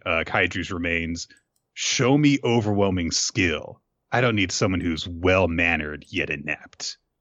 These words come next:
And this, uh, Ka-, Kikoru likes this idea, so that's where we leave off the chapter.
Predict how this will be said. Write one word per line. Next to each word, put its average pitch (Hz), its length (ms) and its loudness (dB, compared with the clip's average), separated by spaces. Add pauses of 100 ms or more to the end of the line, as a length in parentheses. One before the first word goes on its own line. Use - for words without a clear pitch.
(400)
And - 240 -10
this, - 280 -6
uh, 240 460 0
Ka-, 320 160 0 (220)
Kikoru 277 360 6
likes 156 280 2
this - 280 -12
idea, 80 400 -12 (100)
so - 360 -18 (340)
that's - 140 -4
where 175 120 0
we 165 120 4
leave 160 180 6
off 147 160 4
the 135 80 -4
chapter. - 380 -12